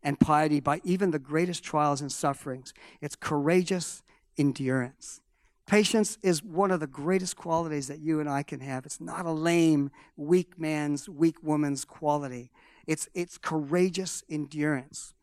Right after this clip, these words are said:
It's patience that, that, that, uh, th-, that bring,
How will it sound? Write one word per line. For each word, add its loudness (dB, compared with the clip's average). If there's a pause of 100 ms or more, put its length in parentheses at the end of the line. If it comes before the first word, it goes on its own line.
(420)
It's -2
patience 4
that, 0
that, -2
that, 0 (600)
uh, -10
th-, -12
that 0 (280)
bring, 4